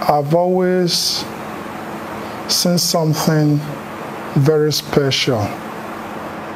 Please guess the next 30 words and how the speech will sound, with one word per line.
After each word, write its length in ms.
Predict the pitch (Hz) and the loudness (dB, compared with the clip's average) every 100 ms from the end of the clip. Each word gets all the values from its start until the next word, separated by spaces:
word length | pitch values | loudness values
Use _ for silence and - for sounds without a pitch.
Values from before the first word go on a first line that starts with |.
| - - 165 | -10 -4 0
And 180 | 151 | 2
what 220 | 190 285 185 | 2 2 2
was 160 | 156 | 2
the 100 | 151 | 0
first 380 | - 180 170 - | 2 2 2 2
thing 180 | 151 143 | 2 4
that 180 | 135 123 | 2 4
got 220 | 151 151 | 2 2
me 100 | 143 | 2
connected, 580 | - 127 131 131 - 113 110 | 4 4 4 2 0 -2 2
that 200 | 135 127 | 0 2
got 200 | 139 151 | 2 4
me 100 | 147 | 2
attracted 600 | 135 - - 156 - 151 - | 0 0 -2 -2 2 0 2
to 100 | 123 | 0
her, 220 | 120 110 - - - - - - - - - - - | 2 0 -4 -12 -12 -12 -12 -12 -10 -10 -10 -10 0
was 220 | 151 131 - | 2 2 2
that, 340 | 147 131 - | 2 2 2
um, 360 | 147 123 117 110 - - - - - - - | 2 2 2 0 -4 -10 -12 -12 -10 -10 -6
she 180 | - - | -2 2
was 220 | 151 139 | 4 4
very 340 | 135 170 185 185 - | 4 4 4 2 2
open 480 | 180 - 214 226 - - - - - - - - - | 0 2 2 2 0 -8 -10 -10 -10 -10 -10 -10 0
and 100 | 147 | 0
she 120 | - 151 | 4 2
was 160 | 135 | 4
very 240 | 139 160 156 | 2 2 0
truthful 500 | - 208 - 202 156 | 0 0 2 0 0
to 180 | - | 2
me 220 | 127 120 | 2 2